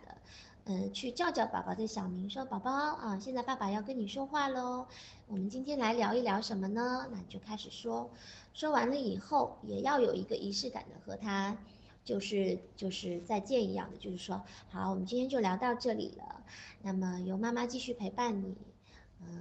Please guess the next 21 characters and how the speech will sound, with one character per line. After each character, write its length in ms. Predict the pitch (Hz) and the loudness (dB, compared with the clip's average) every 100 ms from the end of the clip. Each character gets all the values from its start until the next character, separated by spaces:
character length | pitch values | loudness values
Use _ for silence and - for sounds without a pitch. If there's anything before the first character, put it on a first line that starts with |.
| 180 202 - | -12 -14 -10
爸 120 | 208 | -6
爸 100 | 196 | -4
很 160 | 190 185 | -4 -2
爱 220 | - 226 | 2 2
你。” 160 | 190 196 - - - - - | 0 -4 -12 -20 -20 -20 -6
要 140 | 196 | -2
有 80 | 190 | -2
这 160 | 185 247 | -2 -2
样 100 | 214 | 0
的 80 | 185 | -2
一 120 | 185 | -4
个 120 | 202 | -6
结 240 | 196 190 | -4 -4
束。 360 | 180 - 294 - - - - - - 113 113 117 117 104 - | -4 -2 -2 -4 -10 -20 -20 -20 -10 -8 -8 -10 -10 -14 -14
好， 240 | - 247 285 | -6 -2 2
有 160 | 294 | 2
位 140 | 240 254 | 2 2
妈 180 | 285 349 | 2 4
妈 160 | 339 | 4
问 260 | 277 277 247 | 4 2 0
到， 240 | 233 220 | 0 -2